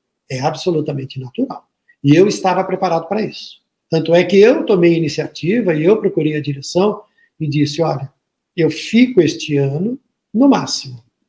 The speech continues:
é ano de dois mil e vinte e dois, mas eu não vou entrar dois mil e vinte e três aqui, porque eu vou fazer outras coisas também." E quando a direção me procurou três meses depois pra conversar sobre este assunto,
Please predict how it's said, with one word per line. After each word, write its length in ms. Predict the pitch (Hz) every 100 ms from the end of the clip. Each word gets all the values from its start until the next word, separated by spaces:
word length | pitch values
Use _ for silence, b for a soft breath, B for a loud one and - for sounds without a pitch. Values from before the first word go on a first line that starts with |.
| _ -
é 60 |
ano 180 | 156 165
de 60 | 160
dois 200 | 180 143
mil 100 | 185
e 20 |
vinte 160 | 208 226
e 20 |
dois, 280 | 226 131 - b b b 143
mas 140 | 143
eu 100 | 151
não 240 | 160 208
vou 160 | 160 196
entrar 300 | 196 190 170
dois 200 | 175 160
mil 140 | 175
e 40 | 180
vinte 240 | 175 165
e 40 | 170
três 260 | 165 165
aqui, 220 | 151 -
porque 160 | 190 202
eu 20 |
vou 100 | 196
fazer 220 | 202 185
outras 280 | 190 185 175
coisas 340 | - 180 175 -
também." 420 | 196 190 127 120 _ _ _ _ _ _
E 80 | 196
quando 460 | - 240 247 240 214
a 60 |
direção 480 | 165 180 170 - 180
me 100 | 175
procurou 540 | 165 175 160 147 156 151
três 320 | 170 160 123
meses 360 | 156 151 151
depois 340 | 143 147 156 147
pra 120 | 156
conversar 500 | 214 196 175 - 214
sobre 260 | - 170 151
este 160 | -
assunto, 760 | 151 - 208 254 - 254 -